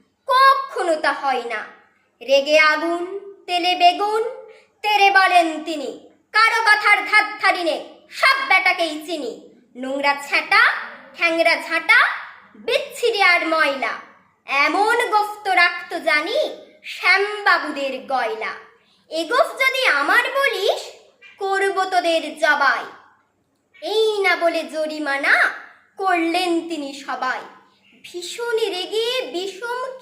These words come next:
খেয়ে দিলেন লিখে খাতায়, "কাউকে বেশি লাই দিতে নেই, সবাই চড়ে মাথায়।" অফিসের এই বাঁদরগুলো মাথায় খালি গোবর, গোঁফ জোড়া যে কোথায় গেল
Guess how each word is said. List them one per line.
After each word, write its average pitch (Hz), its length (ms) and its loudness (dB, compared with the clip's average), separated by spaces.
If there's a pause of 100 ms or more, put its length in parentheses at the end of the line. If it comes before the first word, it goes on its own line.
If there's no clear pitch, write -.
খেয়ে 466 380 0 (640)
দিলেন 440 600 0
লিখে 339 280 -4
খাতায়, 277 560 -4 (840)
"কাউকে 285 500 2
বেশি 311 300 -6
লাই 277 400 0 (100)
দিতে 330 280 -6
নেই, - 420 -8 (260)
সবাই 349 840 4
চড়ে 339 260 4
মাথায়।" 311 600 0 (580)
অফিসের 480 640 0
এই 453 160 -2
বাঁদরগুলো 392 760 0 (520)
মাথায় 392 580 2
খালি 453 320 0
গোবর, 370 720 2 (480)
গোঁফ 494 460 2
জোড়া 554 220 2
যে 539 160 0
কোথায় 523 480 -2
গেল 508 280 0